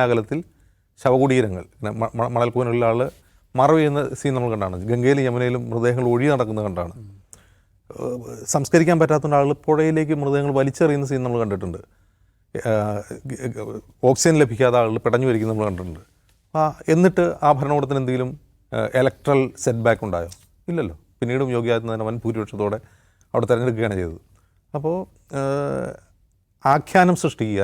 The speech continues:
നറേറ്റീവ് മാറ്റുക എന്നുള്ളത് ഈ ഭരണകൂടത്തെ, പ്രത്യേകിച്ചും ബി ജെ പി ഭരണകൂടത്തെ, അത് ആരും പഠിപ്പിക്കേണ്ട ആവശ്യമൊന്നുമില്ല. ആളുകളത് അങ്ങ് വിശ്വസിച്ചോളും. പക്ഷേ ഭരണകൂടം എന്ന് പറയുന്നത് അതിൻ്റെ പൗരന്മാരോട് എത്രമാത്രം എമ്പതറ്റിക് ആണ് എന്നൊരു ക്വസ്റ്റ്യൻ ഉണ്ട്.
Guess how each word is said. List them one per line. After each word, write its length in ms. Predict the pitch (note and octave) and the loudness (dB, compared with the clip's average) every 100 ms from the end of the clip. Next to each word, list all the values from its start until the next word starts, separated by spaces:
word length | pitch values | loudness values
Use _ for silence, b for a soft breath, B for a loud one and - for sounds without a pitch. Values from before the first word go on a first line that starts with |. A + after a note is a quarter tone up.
| G2 | 2
നറേറ്റീവ് 360 | G#2+ B2 C#3+ C#3 | 2 2 2 0
മാറ്റുക 240 | A#2 G#2 B2+ | 0 0 -2
എന്നുള്ളത് 280 | A#2+ A#2 A#2 D3+ G3+ | -2 -4 -4 -6 -4
ഈ 20 | C3 C#3 | -2 0
ഭരണകൂടത്തെ, 460 | B2+ A#2+ A2 A2+ A#2+ b b | 0 -2 -4 -6 -10 b b
പ്രത്യേകിച്ചും 300 | - C3+ C#3 | -2 0 0
ബി 60 | B2+ | 0
ജെ 80 | C3 | 0
പി 60 | C3 | 0
ഭരണകൂടത്തെ, 280 | C#3 B2 A#2+ C3+ | -4 -4 -2 0
അത് 60 | C#3 | 0
ആരും 160 | D3+ | 0
പഠിപ്പിക്കേണ്ട 320 | D#3 D3 D3+ C3+ | -2 -2 0 0
ആവശ്യമൊന്നുമില്ല. 400 | A#2+ A2 G2 E2 - b b b | 0 -2 -6 -8 -14 b b b
ആളുകളത് 320 | A2 B2+ B2+ B2 | 4 4 4 2
അങ്ങ് 140 | B2 - | 0 -4
വിശ്വസിച്ചോളും. 480 | A#2 B2 - F2+ F2+ - _ _ _ _ _ _ | -2 -2 -2 -6 -8 -14 _ _ _ _ _ _
പക്ഷേ 200 | F3 F#3+ F3 - _ _ _ _ _ _ _ D#3 - | 0 2 0 -6 _ _ _ _ _ _ _ -10 0
ഭരണകൂടം 480 | F3+ G3+ G3+ G3+ F3+ | 4 6 6 6 6
എന്ന് 120 | D3+ | 6
പറയുന്നത് 340 | C3 G2+ F2 - _ _ _ _ _ _ _ _ - | 4 2 -4 -8 _ _ _ _ _ _ _ _ 0
അതിൻ്റെ 180 | D3 C#3 | 0 4
പൗരന്മാരോട് 580 | C#3+ C#3+ D#3 D3+ C#3+ B2+ B2+ | 6 6 6 6 4 4 2
എത്രമാത്രം 380 | B2+ B2+ B2 B2 | 0 -2 0 0
എമ്പതറ്റിക് 440 | A2+ A2+ G2 G#2 G2+ | 0 -2 -4 -4 -4
ആണ് 100 | F2+ - | -4 -6
എന്നൊരു 220 | B2 A#2 B2 | -4 -2 0
ക്വസ്റ്റ്യൻ 240 | B2+ - A2 | -2 -2 -4
ഉണ്ട്. 140 | - | -6